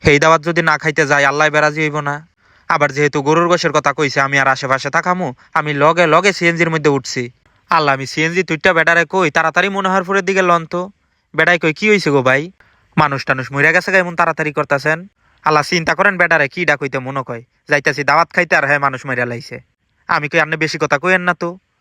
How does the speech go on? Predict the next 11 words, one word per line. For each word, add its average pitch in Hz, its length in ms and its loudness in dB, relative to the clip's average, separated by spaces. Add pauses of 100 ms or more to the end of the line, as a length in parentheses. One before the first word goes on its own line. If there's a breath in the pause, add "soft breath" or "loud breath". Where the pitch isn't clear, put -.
(100)
আমরা 147 200 0
যেই 175 200 2
কামে 185 220 0
যাই 156 200 2
যাই, 139 180 2
আন্নারে 147 240 2
কইছি 185 280 2
মানুষ 196 240 2
মইরা 202 180 4
গেছে 202 200 0
গা।" 190 180 0